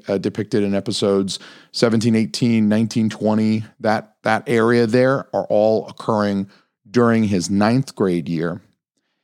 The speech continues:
He was fifteen at the time. He claims to be seventeen in this episode. He refers to himself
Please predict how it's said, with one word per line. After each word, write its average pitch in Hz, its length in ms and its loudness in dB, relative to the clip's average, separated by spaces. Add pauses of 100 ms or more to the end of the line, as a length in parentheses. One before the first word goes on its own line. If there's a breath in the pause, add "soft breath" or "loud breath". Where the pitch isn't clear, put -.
(140)
He 104 80 -4
was 98 160 2
fifteen 175 440 2
at 123 100 -2
the 127 40 -6
time. 139 440 2
He 135 80 0
claims 110 340 -2
to - 80 -8
be 98 140 -4
seventeen 135 880 -2
in 113 60 -2
this 107 160 -2
episode. 107 320 -4
He 87 60 -2
refers 95 360 -4
to - 80 -8
himself 95 360 -4